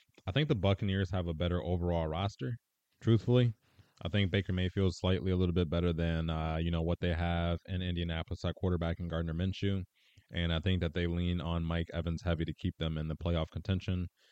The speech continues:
because ultimately, if you go four and seven, it's over. Baker Mayfield's time in Tampa Bay is probably, you know, you project it to end soon. And if I'm Baker Mayfield, I'm not trying to have that happen.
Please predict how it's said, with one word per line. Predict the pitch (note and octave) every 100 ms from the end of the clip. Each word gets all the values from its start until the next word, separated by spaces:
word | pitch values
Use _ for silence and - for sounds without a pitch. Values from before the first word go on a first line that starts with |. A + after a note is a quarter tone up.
| -
because | F#2 F2 E2
ultimately, | F#2 F#2 G2 F2 E2+
if | -
you | F#2+
go | F#2
four | - F2 E2
and | D#2+
seven, | E2 D2+ D2+
it's | D2
over. | E2 D#2+ D#2 D2+ - _ _ _ -
Baker | E2+ E2+
Mayfield's | E2+ D#2+ F#2 F2 D#2 -
time | F2+ E2+ E2
in | E2+ E2 D#2+ D2+
Tampa | - F2+ E2
Bay | E2+ E2
is | D#2+
probably, | - E2 D#2+ D#2+ D#2+ D#2+ - _ _ _ _
you | F2
know, | D#2+ D#2
you | E2+
project | F2 E2+ D#2+
it | D#2+
to | D#2
end | D#2+ D#2+
soon. | - E2 E2+ F2 - _ _ -
And | F#2
if | F2+ G#2+
I'm | G#2
Baker | F2+ -
Mayfield, | D#2+ D#2+ D#2+ D2+
I'm |
not | D2+ C#2+
trying | D2
to | C#2+
have | C#2
that | C2+
happen. | C#2+ C2+ D2 C#2+